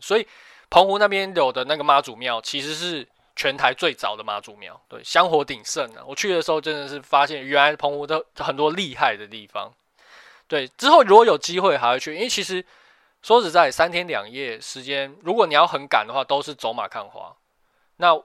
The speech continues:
我们就想说，就是用放松、放轻松的方式，就是不要赶，然后想去做什么，然后就去，去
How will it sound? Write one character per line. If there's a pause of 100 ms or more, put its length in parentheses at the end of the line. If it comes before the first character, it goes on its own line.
(120)
我
们
就
想
说，
就
是 (440)
用
放
松、 (220)
放
轻
松
的
方
式，
就
是
不
要
赶， (500)
然
后
想
去
做
什
么，
然
后
就
去，
去